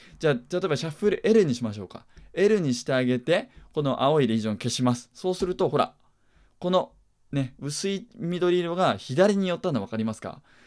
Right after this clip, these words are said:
つまり言うと、シャッフルっていうのはそういうことなんです。そのように位置をね、揃えて詰めてくれるっていう機能なんです。これシャッフルじゃない普通の状態で、青色を消すと、当然、ほら、青色のみがね、消えて、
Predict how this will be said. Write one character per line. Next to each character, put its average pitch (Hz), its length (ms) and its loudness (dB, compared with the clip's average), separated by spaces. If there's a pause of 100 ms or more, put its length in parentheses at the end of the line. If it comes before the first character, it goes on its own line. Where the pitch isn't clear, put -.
(140)
つ 214 120 -4
ま 214 100 6
り 175 60 2
言 135 80 2
う 123 40 -4
と、 117 40 -4
シ 120 120 -8
ャ 131 40 -2
ッ 127 60 -12
フ 175 100 -4
ル 180 60 2
っ 180 40 2
て 175 100 -8
い - 0 -
う - 20 -2
の 139 60 0
は 123 40 -4
そ 135 100 -4
う 135 40 -2
い - 20 -4
う 123 40 -8
こ 135 60 -10
と 123 120 -2
な 98 80 -4
ん 95 60 -10
で - 80 -10
す。 - 100 -18
そ 160 120 -8
の 175 60 -4
よ 190 60 -4
う - 20 -4
に 131 240 0
位 147 40 -8
置 147 180 -4
を 107 80 0
ね、 98 100 -6
揃 135 240 -6
え 127 60 -4
て 107 80 -8
詰 127 200 -8
め 127 120 -2
て 113 100 -6
く 113 140 -8
れ 107 100 -2
る 135 60 -4
っ 156 60 -4
て - 100 -8
い 120 40 -8
う - 20 -10
機 113 80 -6
能 98 100 -6
な 90 80 -10
ん 87 40 -12
で 92 60 -12
す。 - 140 -20 (320)
こ 170 60 -2
れ 170 40 0
シ 156 100 -6
ャ 170 40 -2
ッ 151 100 -8
フ 220 140 0
ル 233 100 4
じ 170 100 0
ゃ 151 80 0
な 214 160 0
い 165 60 -2
普 160 200 -8
通 220 260 -4
の 208 160 -4
状 196 220 -2
態 202 260 -4
で、 180 320 0 (260)
青 160 240 2
色 165 200 4
を - 20 2
消 165 180 -2
す - 120 -12
と、 185 260 0
当 180 220 -2
然、 160 260 -4 (140)
ほ 135 100 -4
ら、 - 140 -6 (100)
青 131 240 2
色 135 160 -2
の 139 80 -4
み 180 140 -2
が 101 120 0
ね、 104 260 -6
消 120 220 0
え 104 40 0
て、 110 240 -2